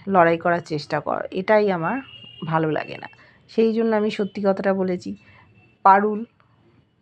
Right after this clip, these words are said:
সব সময় অন্যায়ের বিরুদ্ধে রুখে দাঁড়ায়, তাই আমিও ওকে সাপোর্ট করলাম। বুঝতে পারছে রায়ান হাতছাড়া হয়ে যাচ্ছে, পারুলের প্রতি দুর্বল হয়ে পড়ছে, কিন্তু রায়ানও সম্পূর্ণ নিজেকে সঁপে দিতে চায় না, কারণ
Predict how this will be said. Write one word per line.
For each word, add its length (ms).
সব 260
সময় 400
অন্যায়ের 460
বিরুদ্ধে 420
রুখে 280
দাঁড়ায়, 380
তাই 220
আমিও 360
ওকে 180
সাপোর্ট 380
করলাম। 380
বুঝতে 420
পারছে 440
রায়ান 340
হাতছাড়া 520
হয়ে 120
যাচ্ছে, 360
পারুলের 440
প্রতি 240
দুর্বল 420
হয়ে 140
পড়ছে, 340
কিন্তু 300
রায়ানও 600
সম্পূর্ণ 600
নিজেকে 540
সঁপে 280
দিতে 240
চায় 240
না, 220
কারণ 280